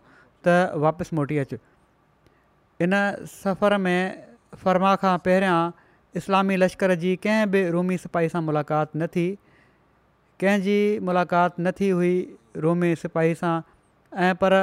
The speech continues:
هندي هندي مصرين انهن جو استقبال ڪيو هيو ۽ سڀني کان پهريان فرما ۾ محاذ آرائي ٿي هئي. رومين هيءَ خبر ٻڌي ته هي ته مختلف روايتون آهن، پر روايت اها ئي صحيح لڳي ٿي ته عريش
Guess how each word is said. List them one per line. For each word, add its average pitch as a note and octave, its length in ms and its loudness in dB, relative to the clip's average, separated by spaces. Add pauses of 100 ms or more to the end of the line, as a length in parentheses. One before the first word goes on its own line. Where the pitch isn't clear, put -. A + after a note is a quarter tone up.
(460)
هندي G3 200 0
هندي F#3 300 2
مصرين F#3 440 -2
انهن F3 220 0
جو D#3+ 100 0
استقبال D#3 480 -2
ڪيو E3+ 260 2
هيو ۽ F3 200 2 (540)
سڀني G3+ 240 -4
کان F#3+ 280 -2
پهريان G3 420 0 (760)
فرما ۾ G3+ 360 4 (440)
محاذ E3+ 420 2
آرائي E3 280 2
ٿي F3 200 0
هئي. G3 220 2 (600)
رومين G3+ 420 0
هيءَ F#3+ 200 2
خبر G3+ 280 -2
ٻڌي G3 500 -2 (720)
ته E3+ 120 2 (1200)
هي F3+ 160 -2
ته F#3+ 260 4
مختلف F#3 400 -2
روايتون F3+ 440 2
آهن، F#3+ 220 0
پر F#3+ 160 0 (280)
روايت F3+ 320 4
اها F#3 140 4
ئي F3+ 80 2
صحيح F3+ 200 0
لڳي F3 220 0
ٿي G3 200 -2 (360)
ته F3+ 380 0
عريش F#3+ 380 0